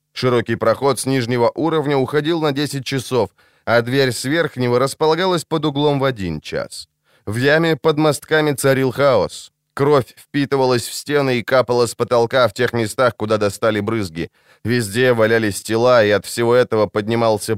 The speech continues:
пар. Они укрывались за своими установками. Пракс распознал разбитую пулями вместе с ящиком микроцентрифугу. Среди трупов и луж крови блестели осколки льда дюймовой толщины.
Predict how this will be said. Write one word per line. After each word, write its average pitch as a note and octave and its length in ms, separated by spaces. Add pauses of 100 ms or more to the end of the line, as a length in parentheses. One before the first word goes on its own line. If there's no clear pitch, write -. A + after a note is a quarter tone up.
пар. G2+ 320 (440)
Они E3+ 220
укрывались F3+ 600
за C3 160
своими D3+ 340
установками. A#2+ 840 (340)
Пракс B2+ 320
распознал B2 680
разбитую A#2+ 520
пулями B2 400
вместе A#2 400
с G#2 80
ящиком A#2 640
микроцентрифугу. G#2+ 1300 (320)
Среди B2 340
трупов A#2 380
и - 20
луж A2+ 260
крови C3+ 400
блестели D3 500
осколки D3 480
льда C3+ 340
дюймовой G#2+ 480
толщины. F2+ 640